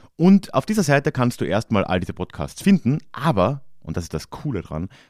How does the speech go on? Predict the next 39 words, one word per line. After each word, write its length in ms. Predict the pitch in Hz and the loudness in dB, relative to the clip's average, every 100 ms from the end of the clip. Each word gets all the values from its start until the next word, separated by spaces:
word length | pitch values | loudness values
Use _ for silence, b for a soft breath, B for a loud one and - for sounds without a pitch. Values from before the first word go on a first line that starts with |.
| B | B
du 80 | 131 | 0
kannst 320 | 147 - - | 0 0 2
alle 160 | 165 | 2
Podcasts 580 | 160 117 - 104 98 - - | 4 -2 -4 -4 -4 -6 -8
nach 360 | 104 104 - - | -4 -4 -6 -8
Themen, 480 | 135 127 120 113 - | -2 0 0 -2 -4
nach 200 | - 117 | -6 -4
Epochen, 600 | 120 - 95 - 98 92 | -6 -6 -8 -4 -6 -6
nach 340 | - 143 107 - - | -4 -4 -2 -6 -6
Regionen, 720 | 139 147 85 101 101 101 101 101 b b | -4 -4 0 2 4 4 2 -2 b b
was 200 | 127 143 | 0 2
dich 160 | 156 139 | 0 0
interessiert, 500 | 120 104 123 - 95 | -2 -2 -2 -4 -6
durchsuchen. 480 | - 143 147 196 - B B B | -4 -4 0 0 -2 B B B
Und 400 | - 131 139 - | 4 6 6 2
diese 180 | 139 123 | -2 2
Website 460 | 87 - 98 90 - | 0 0 0 0 -4
wirft 520 | 95 135 160 - - | 0 2 2 -2 -6
dann 340 | 95 90 117 123 - | -2 0 -2 -6 -8
Episoden 580 | 123 - 160 202 202 190 _ | -4 -2 -2 0 -2 -4 _
aus 160 | 123 135 | -2 -2
allen 320 | - 156 185 | 0 4 4
Podcasts 440 | 135 135 123 113 | 2 -2 0 -2
für 80 | - | -2
dich 200 | 92 - | -2 0
raus 240 | 87 117 - B | 0 0 -2 B
zu 140 | B - | B -2
Themen, 320 | 101 98 107 | 2 4 2
die 100 | 85 | 0
dich 240 | 95 - | -6 -8
eben 200 | - 76 | -12 -8
interessieren. 440 | 69 82 - 185 180 b b | -8 -6 0 2 2 b b
Also 220 | b 98 | b -2
wenn 100 | 98 | 0
du 60 | 95 | 0
sagst, 400 | 101 92 - - | 0 -2 -4 -14
du 140 | - 101 | -6 -2
willst 200 | 101 - | -2 -2
was 360 | 78 - - | -4 -4 -14